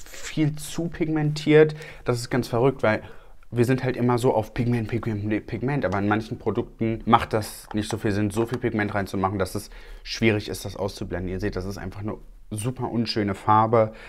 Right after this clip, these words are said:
Das Produkt trocknet recht schnell aus, wenn man's offen lässt. Ich musste es schon mal einsprühen und also da würde ich dann eher zum Beispiel zu dem Fenty Beauty Cream Bronzer tendieren. Ich sette mein Make-up mit,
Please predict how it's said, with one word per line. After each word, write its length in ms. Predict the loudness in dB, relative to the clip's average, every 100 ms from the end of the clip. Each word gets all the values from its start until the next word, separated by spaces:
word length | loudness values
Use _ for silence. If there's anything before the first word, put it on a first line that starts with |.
| -20 -20 -20 -20 -20 2
Das 180 | 4 4
Produkt 360 | 2 2 2 2
trocknet 400 | 4 4 4 2
recht 260 | 2 2
schnell 240 | -4 -2 0
aus, 340 | 4 4 4 0
wenn 80 |
man's 240 | 0 0 0
offen 260 | 0 2
lässt. 320 | 2 2 0 -8
Ich 140 | -6
musste 240 | -6 -4
es 40 | -6
schon 200 | -4 0
mal 140 | 0
einsprühen 800 | 0 -2 -2 -6 0 2 4 2
und 220 | 0 -2 -6 -14 -8
also 240 | 0 2 4
da 260 | 6 6
würde 120 | 6 0
ich 80 |
dann 160 | 0 -2
eher 220 | -2 -6
zum 140 | -4 -4
Beispiel 300 | -4 -4 -6
zu 140 | -4
dem 200 | -4 -4
Fenty 360 | -6 -10 -8 -6
Beauty 340 | -6 -8 -10
Cream 340 | -10 -6 -4
Bronzer 400 | -4 -8 -8 -12 -14
tendieren. 400 | -16 -14 -10 2
Ich 300 | 2 2 -8
sette 300 | -2 2 4
mein 340 | 4 2 0 -4
Make-up 600 | -4 -2 0 -2 -2 -2
mit, 340 | 2 2 0